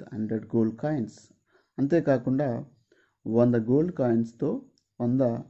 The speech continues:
బంగారు నాణాలతో బీర్బల్ని సత్కరించాడనమాట. ఓకే, మోరల్, మోరల్ చూసినట్లయితే, one should choose one's word wisely. ప్రతి ఒక్కరూ, ప్రతి ఒక్కరూ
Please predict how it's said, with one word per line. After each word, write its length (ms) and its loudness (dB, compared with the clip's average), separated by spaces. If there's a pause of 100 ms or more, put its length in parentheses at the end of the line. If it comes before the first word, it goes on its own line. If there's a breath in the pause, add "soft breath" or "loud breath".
బంగారు 440 2
నాణాలతో 560 -2
బీర్బల్ని 600 2 (1500)
సత్కరించాడనమాట. 840 0 (1000)
ఓకే, 180 -6
మోరల్, 460 4 (540)
మోరల్ 340 2
చూసినట్లయితే, 720 -4 (840)
one 340 6
should 340 0
choose 360 2 (140)
one's 320 2
word 380 0 (180)
wisely. 480 -2 (920 soft breath)
ప్రతి 260 -2
ఒక్కరూ, 480 0 (1300)
ప్రతి 240 -2
ఒక్కరూ 460 2